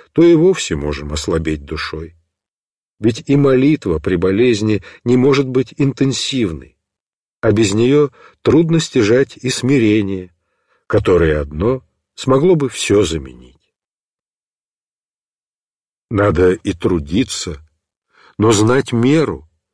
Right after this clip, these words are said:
считаться со здоровьем, а то можно уподобиться ведь и самоубийцам.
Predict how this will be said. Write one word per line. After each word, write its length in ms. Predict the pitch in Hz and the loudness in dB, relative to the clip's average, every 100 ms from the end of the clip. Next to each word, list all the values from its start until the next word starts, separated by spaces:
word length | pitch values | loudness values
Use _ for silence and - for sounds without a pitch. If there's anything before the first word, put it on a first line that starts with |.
| _ - | _ -10
считаться 640 | - 135 127 139 156 156 | -4 -2 0 -2 0 -4
со 160 | - 147 | -2 -2
здоровьем, 800 | 127 139 104 120 143 107 69 - _ _ - | 0 0 2 2 2 -2 -4 -12 _ _ -6
а 100 | 110 | 0
то 140 | 117 | 2
можно 440 | 117 135 139 143 151 | 2 2 0 0 0
уподобиться 760 | 123 143 117 104 127 - - | 0 0 0 0 -2 -4 -2
ведь 320 | 135 131 - | -2 -4 -10
и 120 | - 87 | -10 -6
самоубийцам. 1040 | 78 95 104 92 73 82 110 - 98 | -2 -2 0 -2 -2 -6 -6 -10 -14